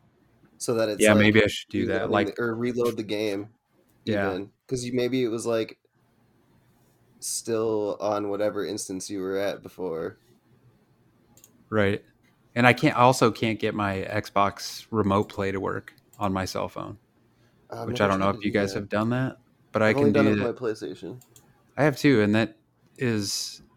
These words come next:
Speaker 2: and this isn't me just being a fanboy, it's just being used to one, uh, platform and not
Speaker 1: Yeah.
Speaker 2: being used to the other one, and then coming to it and being like,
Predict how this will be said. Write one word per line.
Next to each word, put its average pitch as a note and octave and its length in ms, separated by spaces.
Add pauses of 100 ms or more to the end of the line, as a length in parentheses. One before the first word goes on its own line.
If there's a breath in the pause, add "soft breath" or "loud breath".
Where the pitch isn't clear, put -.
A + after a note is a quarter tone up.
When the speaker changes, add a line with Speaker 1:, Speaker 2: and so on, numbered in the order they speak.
Speaker 2:
and C3 120
this D3 140
isn't D#3 220
me C3+ 160
just B2 200
being A#2 200
a - 20
fanboy, G#2+ 460
it's - 120
just - 240
being A2 240
used G#2 280
to A2 80
one, G2+ 680
uh, G2 480 (500)
platform A#2 580
and G#2 120
not G2 180
Speaker 1:
Yeah. G2 40
Speaker 2:
being G2+ 200
used G2+ 280
to A#2+ 60
the G2+ 120
other G#2 140
one, A#2+ 180
and G#2+ 140
then G2+ 160
coming G#2 340
to G2+ 160
it F#2+ 100
and F#2+ 100
being G2+ 200
like, F#2+ 340